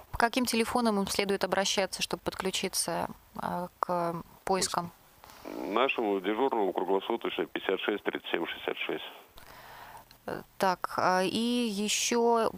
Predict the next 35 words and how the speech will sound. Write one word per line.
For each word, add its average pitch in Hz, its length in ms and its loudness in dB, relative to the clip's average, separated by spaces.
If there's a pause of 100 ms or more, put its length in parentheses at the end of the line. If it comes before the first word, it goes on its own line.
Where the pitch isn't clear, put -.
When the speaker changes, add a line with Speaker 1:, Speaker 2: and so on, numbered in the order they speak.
(120)
Speaker 1:
прошла 208 380 2
информация, 208 580 2
подтвер-, 185 360 0
она 190 120 4
была 190 220 4
вчера 196 260 2
уже 185 220 0
вечером, 214 420 2
но 190 60 2
официально 185 420 0
подтвердилась 190 500 0
только 185 280 -2
сегодня, 208 500 2
что 190 500 4
возбуждено 190 560 0
уголовное 180 540 2
дело 208 480 2
по 185 120 2
сто - 200 -2
пятой 180 340 0
статье. 214 760 2
Насколько 180 380 -2
я - 40 0
понимаю, 185 400 0
это 180 160 0
убийство. 185 880 0 (680)
А 175 340 2
почему 214 380 0
по 196 100 0
этой 190 260 0
статье, 214 720 0
или 180 140 -2
это 180 160 -2
обычная 180 320 -2
практика? - 500 -6